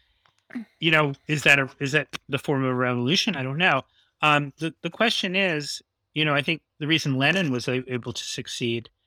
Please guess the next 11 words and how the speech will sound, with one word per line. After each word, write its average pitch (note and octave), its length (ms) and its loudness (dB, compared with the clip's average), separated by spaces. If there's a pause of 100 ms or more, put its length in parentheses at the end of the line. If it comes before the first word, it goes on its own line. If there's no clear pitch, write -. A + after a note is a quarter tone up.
(220)
was C3 200 -2
that C3+ 120 0
he C3+ 120 0
had C3 320 -2 (400)
the C3+ 120 0
wind C3+ 300 -2
of B2 120 -10
hunger D#3 360 -6
at A#2 140 0
his A#2 160 -2
back, - 440 -8